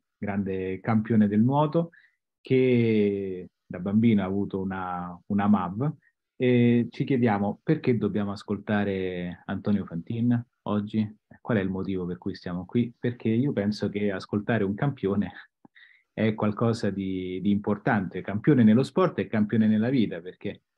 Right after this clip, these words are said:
noi siamo nell'ambito della riabilitazione e ci chiediamo sempre: "Ma che dobbiamo fare per recuperare?"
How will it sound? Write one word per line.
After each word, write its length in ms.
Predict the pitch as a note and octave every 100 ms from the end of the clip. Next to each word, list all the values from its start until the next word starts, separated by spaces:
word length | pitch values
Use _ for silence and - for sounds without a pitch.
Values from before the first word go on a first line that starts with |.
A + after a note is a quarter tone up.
| _ _ _ _ -
noi 440 | C3 A#2+ G#2 G#2+
siamo 340 | - G#2+ G2+
nell'ambito 460 | G2 G#2 A#2+ A2+ G#2+
della 260 | G#2 G#2+ A2
riabilitazione 1080 | A#2 G#2+ A#2+ B2 C#3 - E3+ D#3+ A2 F#2 - _ _
e 100 | A#2+
ci 140 | -
chiediamo 340 | A#2+ B2+ C3 C3
sempre: 560 | A#2+ A#2+ G#2+ A2+ - _
"Ma 160 | C#3 B2
che 160 | F#3
dobbiamo 400 | C#3+ A#2 A#2 A2
fare 320 | - G#2+ G2
per 160 | F2+ F2+
recuperare?" 720 | F2 F2+ F2+ G2+ A#2 A#2+ A#2+